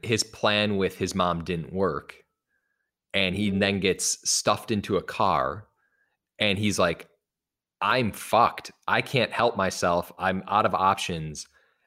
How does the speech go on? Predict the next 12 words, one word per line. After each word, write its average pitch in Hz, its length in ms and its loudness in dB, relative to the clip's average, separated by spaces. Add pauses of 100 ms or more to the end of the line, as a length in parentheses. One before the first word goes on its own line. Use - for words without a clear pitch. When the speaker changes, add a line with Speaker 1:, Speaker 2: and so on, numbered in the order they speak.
Speaker 1:
The 104 140 2
only 117 280 2
way 110 240 6
that 101 240 2
this 101 160 -2
can 92 400 -4 (200)
be 92 140 -4
rectified 90 600 0
is 80 140 -8
if 82 180 -8
my 90 180 0
dad 85 540 -2